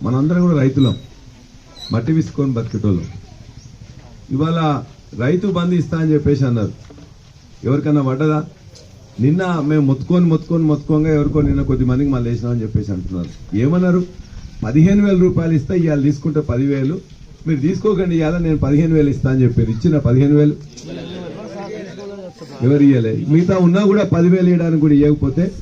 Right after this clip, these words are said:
కేసీఆర్ గారు ఇరవై రోజుల నుంచి వెళ్ళి గర్జిస్తే ఎందుకు ఇవ్వవు?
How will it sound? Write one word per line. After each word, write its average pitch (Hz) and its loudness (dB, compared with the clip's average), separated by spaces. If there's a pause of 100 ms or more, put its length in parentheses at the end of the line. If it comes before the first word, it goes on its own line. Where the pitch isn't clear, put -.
(480)
కేసీఆర్ 190 2
గారు 180 2
ఇరవై 156 4
రోజుల 165 4
నుంచి 160 2
వెళ్ళి 143 2
గర్జిస్తే 131 2 (520)
ఎందుకు 139 0
ఇవ్వవు? 185 4